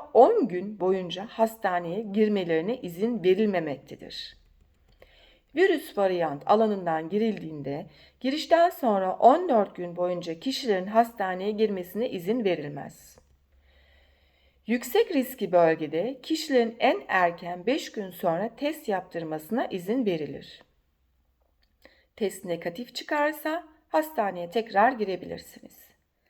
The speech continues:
Virüs varyant bölgesinde kişiler Almanya'ya girerken yüksek riskli bölge olarak kabul edilirse ve testler negatif çıkarsa hastaneye daha erken girilebilir.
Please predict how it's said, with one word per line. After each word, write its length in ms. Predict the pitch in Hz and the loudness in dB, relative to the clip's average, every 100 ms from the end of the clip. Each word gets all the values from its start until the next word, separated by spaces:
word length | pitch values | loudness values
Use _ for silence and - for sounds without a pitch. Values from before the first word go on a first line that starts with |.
| _ _ _ _ _ _ _ _ _ | _ _ _ _ _ _ _ _ _
Virüs 380 | 285 370 403 - | 0 2 0 4
varyant 440 | 220 208 196 208 | 6 6 4 4
bölgesinde 580 | 214 196 190 185 190 180 | 2 2 0 -6 -8 -8
kişiler 480 | 175 190 - 156 156 - | -8 -10 -4 -4 -4 0
Almanya'ya 720 | 196 220 269 320 277 196 165 | 2 2 2 2 0 0 -2
girerken 800 | 165 147 147 143 - 196 320 302 | -4 -4 -4 -6 -6 -6 -6 -8
yüksek 420 | 262 262 349 349 | -10 -6 -6 -2
riskli 340 | 247 226 - 165 | -4 -4 -10 0
bölge 260 | 165 170 | 2 4
olarak 420 | 202 185 165 175 - | 2 0 0 0 -2
kabul 260 | 190 175 | -4 -4
edilirse 840 | - 160 165 180 349 - 381 349 403 - - - _ | -6 -6 -2 0 0 -2 0 0 0 -14 -20 -20 _
ve 120 | 214 214 | 4 6
testler 560 | 269 254 - 185 175 | 2 2 2 4 4
negatif 440 | 190 190 180 - - | 2 -4 -6 -10 -12
çıkarsa 840 | - 240 226 269 - 269 277 - - _ | -8 2 4 2 2 2 2 -4 -20 _
hastaneye 800 | 262 285 - - 190 175 180 196 | 6 6 4 -4 -2 -2 -4 2
daha 200 | 185 196 | 2 2
erken 540 | 151 147 147 202 233 | -2 -4 -2 -2 -2
girilebilir. 800 | 170 151 156 196 151 - - - | -4 -4 -2 -2 -4 -8 -10 -12